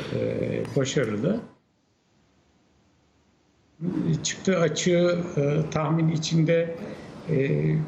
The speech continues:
yani katılmamak mümkün değil. Ama, e, öte yandan da mesela bugün açıklanan sanayi üretim rakamlarına bakarsanız, aylık değil de üçer aylık olarak bakarsanız, e, ve, e,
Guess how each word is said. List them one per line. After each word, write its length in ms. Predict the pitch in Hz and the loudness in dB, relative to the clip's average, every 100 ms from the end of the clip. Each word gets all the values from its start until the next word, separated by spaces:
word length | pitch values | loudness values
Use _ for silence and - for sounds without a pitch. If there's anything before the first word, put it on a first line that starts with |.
| 165 170 165 | -2 -2 0
yani 160 | 139 | -2
katılmamak 560 | 139 156 175 165 160 160 | -2 -2 0 2 2 2
mümkün 400 | 156 151 185 156 | 0 0 0 2
değil. 280 | 123 190 240 - - - - - | 2 0 -2 -12 -20 -20 -20 -2
Ama, 240 | 160 226 | 0 2
e, 440 | 226 180 185 - - | 0 2 2 2 2
öte 200 | 160 165 | 0 0
yandan 460 | 214 196 160 139 131 | 0 2 2 0 0
da 180 | 226 277 - | 0 0 0
mesela 320 | 123 156 139 | 0 0 2
bugün 160 | 156 170 | 2 2
açıklanan 460 | 156 - 165 160 | 2 -2 0 2
sanayi 420 | 156 160 156 160 | 2 2 2 2
üretim 380 | 156 151 156 170 | 2 2 2 0
rakamlarına 580 | 123 151 127 127 139 127 | 0 0 2 2 2 2
bakarsanız, 560 | 135 175 165 - 110 135 | 0 0 -2 -2 -4 0
aylık 360 | 135 131 - | 0 0 -2
değil 220 | 160 156 | 0 2
de 120 | 123 120 | 0 -4
üçer 300 | 156 165 139 | -2 -2 0
aylık 300 | 117 - - | -4 -6 -10
olarak 240 | 60 - - - | -8 -10 -14 -12
bakarsanız, 680 | - 55 - - 196 - - - - - - - | -10 -8 -8 -6 -6 -6 -8 -20 -20 -20 -20 -8
e, 340 | 156 127 131 131 | -2 0 0 2
ve, 200 | 156 156 | 2 2
e, 300 | 160 165 | -2 -2